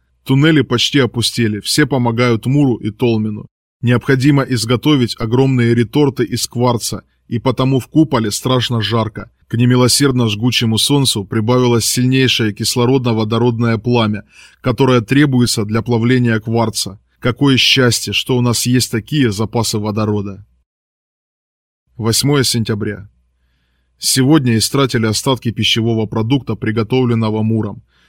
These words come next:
Но новая аппаратура уже начала действовать, и через день питательная смесь станет поступать непрерывно и в достаточном количестве.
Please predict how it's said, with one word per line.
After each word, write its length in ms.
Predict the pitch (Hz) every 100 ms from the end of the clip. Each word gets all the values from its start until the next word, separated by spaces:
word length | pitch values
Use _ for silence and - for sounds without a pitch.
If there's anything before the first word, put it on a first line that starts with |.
| _
Но 160 | - 127
новая 360 | 139 147 131 120
аппаратура 720 | 123 - 120 110 156 143 113
уже 300 | 120 107 120
начала 400 | 131 123 123 117
действовать, 680 | 113 120 110 - 101 101 - _ _ -
и 80 |
через 360 | 117 135 123 110
день 280 | 120 147 123
питательная 640 | 120 104 131 - 120 120
смесь 380 | 113 - 135 143
станет 400 | - 131 127 120
поступать 560 | 123 110 131 101 135 127
непрерывно 600 | 120 127 131 131 131 117
и 160 | - 107
в 60 |
достаточном 680 | 110 - 127 120 113 110 104
количестве. 680 | 110 107 104 101 - -